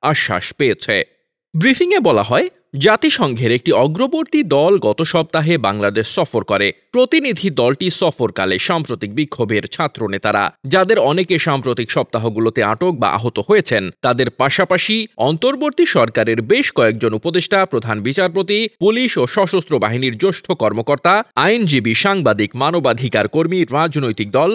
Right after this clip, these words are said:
সংখ্যালঘু ও ক্ষুদ্র জাতিগোষ্ঠীর প্রতিনিধিদের সঙ্গে আলোচনা করেছে।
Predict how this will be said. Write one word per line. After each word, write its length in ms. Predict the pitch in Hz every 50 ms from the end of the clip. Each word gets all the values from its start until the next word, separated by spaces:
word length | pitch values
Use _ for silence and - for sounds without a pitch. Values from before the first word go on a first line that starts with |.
| - - -
সংখ্যালঘু 840 | - 240 247 240 214 - - 127 104 101 107 113 123 - 160 180 185 160
ও 60 | 127 113
ক্ষুদ্র 320 | - - 220 214 190 214 202 156
জাতিগোষ্ঠীর 680 | - 110 113 - 170 175 180 180 160 - - 202 196 -
প্রতিনিধিদের 640 | - - 127 - 208 185 151 120 113 117 110 110
সঙ্গে 300 | 107 - 131 123 135 180 185
আলোচনা 460 | 78 95 123 143 131 - 107 98 95
করেছে। 380 | - 98 95 98 - - 117